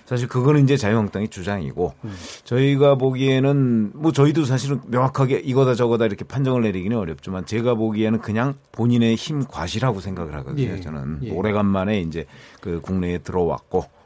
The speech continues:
Speaker 1: 그러니까 이제 양정철이라는 사람이 그 과거에 뭐 소위 문재인 대통령의 삼철이라고 하는 사람 중에 한 사람이 민주연구원장이 됐으니까 기존 다른 민주연구원장들하고는 내가 달라야 된다.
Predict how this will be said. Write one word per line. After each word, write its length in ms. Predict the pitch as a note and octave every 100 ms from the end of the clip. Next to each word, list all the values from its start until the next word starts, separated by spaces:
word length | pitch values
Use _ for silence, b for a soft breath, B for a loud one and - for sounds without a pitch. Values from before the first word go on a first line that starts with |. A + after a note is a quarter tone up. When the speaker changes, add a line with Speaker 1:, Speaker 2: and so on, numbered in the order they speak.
| -
Speaker 1:
그러니까 400 | F#2 F2+ F2 F#2+
이제 240 | F#2 A2+
양정철이라는 1120 | G#2+ G2+ A#2+ B2+ A#2+ - A#2 A#2 B2 G2 F#2+ F2
사람이 420 | E2+ E2 C3+ D#3+ B B B B -
그 320 | F#2+ F2 F2
과거에 400 | E2+ F#2 F#2 G#2
뭐 280 | - F#2+ F2+
소위 260 | E2+ A2+ A2
문재인 500 | F#2 G#2+ A2+ A#2+ A2+
대통령의 600 | G#2+ - G2 G2+ G2+ G#2+
삼철이라고 840 | - G3 - - F#3 D#3 C3 A#2+
하는 300 | A2+ A#2+ A2+ - b b
사람 420 | - A2+ A2+ A#2+
중에 180 | A2 D3
한 160 | C#3+ D3+
사람이 520 | B2+ B2 B2 G3+ C4 b b b b
민주연구원장이 720 | A2+ A#2+ A#2 A#2 G2+ F2 G2+
됐으니까 600 | A#2 F#2+ G2 E2 E2+ E2+ - B B
기존 300 | - G#2 A#2+
다른 340 | - F#2 A2+ G#2
민주연구원장들하고는 1500 | G2+ G2 G2+ F#2+ F#2+ F#2+ F#2 F#2+ F2+ F2+ F2 F2 D#2+ G2+ G2+
내가 180 | E2+
달라야 480 | F2+ - D#2 G#2 B2+
된다. 380 | A#2+ A#2 F2 -